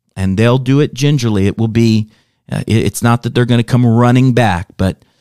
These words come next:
they're going to start inching their way back towards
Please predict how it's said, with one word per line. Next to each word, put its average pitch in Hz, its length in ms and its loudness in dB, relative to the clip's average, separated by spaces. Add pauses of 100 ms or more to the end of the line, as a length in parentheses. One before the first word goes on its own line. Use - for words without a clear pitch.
(380)
they're 110 160 0
going 113 280 2
to 107 60 0
start - 440 -2 (580)
inching 131 520 2
their 123 160 2
way 113 260 2
back 104 360 -2
towards 95 600 -4